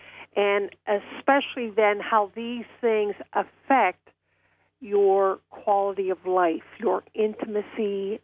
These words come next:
your confidence, your ability to s-, just be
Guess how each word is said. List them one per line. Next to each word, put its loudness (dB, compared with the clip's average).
your -6
confidence, -2
your -2
ability 0
to -8
s-, -16
just -4
be -20